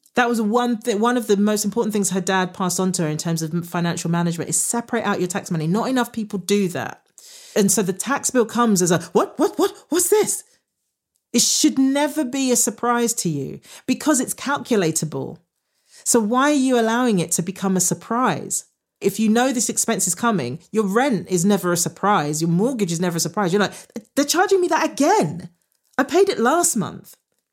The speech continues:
No. And it's the same with the tax. It's like, "They charged me, they charged me for tax last year.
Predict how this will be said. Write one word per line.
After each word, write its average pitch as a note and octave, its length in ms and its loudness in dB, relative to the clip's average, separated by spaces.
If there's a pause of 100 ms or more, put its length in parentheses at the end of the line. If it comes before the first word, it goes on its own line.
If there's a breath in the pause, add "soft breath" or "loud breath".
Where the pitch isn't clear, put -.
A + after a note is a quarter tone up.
(140)
No. F#3+ 380 0 (540)
And A#3+ 120 4
it's C#4 100 2
the D4 60 -2
same D#4 200 0
with D4+ 100 0
the C#4 40 -4
tax. - 440 -2
It's A#3+ 100 0
like, - 140 0
"They D4+ 80 2
charged G4+ 340 -2
me, - 260 0
they F#4 80 4
charged G4+ 280 -2
me A4 60 4
for A#4 100 -4
tax D#4+ 280 -2
last F4+ 460 -2
year. D3+ 320 0